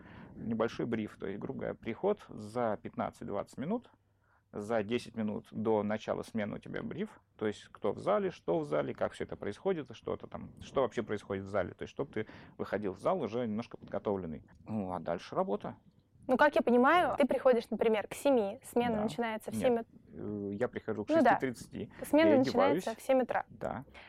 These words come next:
Speaker 2: То есть люди не приходят к семи в казино, они остаются там всю
Speaker 1: Да, они
Speaker 2: ночь.
Speaker 1: там могут жить
Speaker 2: Да,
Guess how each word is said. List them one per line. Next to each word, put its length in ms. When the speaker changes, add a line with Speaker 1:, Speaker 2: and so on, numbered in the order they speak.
Speaker 2:
То 60
есть 320
люди 460
не 200
приходят 520
к 60
семи 260
в 80
казино, 380
они 200
остаются 600
там 240
всю 160
Speaker 1:
Да, 100
они 120
Speaker 2:
ночь. 260
Speaker 1:
там 140
могут 360
жить 160
Speaker 2:
Да, 300